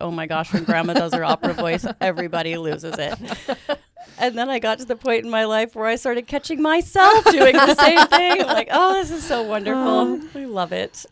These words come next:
Speaker 1: But I, um, through my middle school and high school years, was really devoted to choir, and
Speaker 2: Mm.
Speaker 1: my uncle was actually my choral director.
Speaker 2: Oh.
Speaker 1: And he is a phenomenal musician, from trumpet to piano to vocal.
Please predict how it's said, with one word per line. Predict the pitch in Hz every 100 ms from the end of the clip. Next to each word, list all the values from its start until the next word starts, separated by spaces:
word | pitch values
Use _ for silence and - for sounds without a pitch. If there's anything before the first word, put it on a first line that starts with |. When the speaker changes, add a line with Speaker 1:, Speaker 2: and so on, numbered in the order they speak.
| _
Speaker 1:
But | 220 202 -
I, | 220 208 202 190 _ _ _ _ _ - 208
um, | 196 175 175
through | - 254 240 277 285
my | 262 214
middle | 208 208 214
school | - 226 208 185
and | 185
high | 180 190
school | - 208 175
years, | 170 170 170 170 175 - - _ _ _ _ _
was | 196 185
really | 185 180 208 196 180
devoted | 175 160 165 160 160
to | -
choir, | - 170 165 160 156
and | - 175 170
Speaker 2:
Mm. | 175
Speaker 1:
my | 170 165
uncle | 190 277 339 208 175
was | 180 -
actually | 170 - - 170 170
my | 165 165
choral | - 247 240
director. | 170 147 151 175 160 170
Speaker 2:
Oh. | 285 381 214 156 -
Speaker 1:
And | 190
he | 196 262 302
is | 190
a | 175
phenomenal | - 165 156 156 160 160 151
musician, | 151 151 151 139 - 165 151 151
from | - 185 170 160 156
trumpet | - 220 202 190 -
to | -
piano | - - 165 156 156 156 151
to | - 175
vocal. | 160 156 156 160 151 160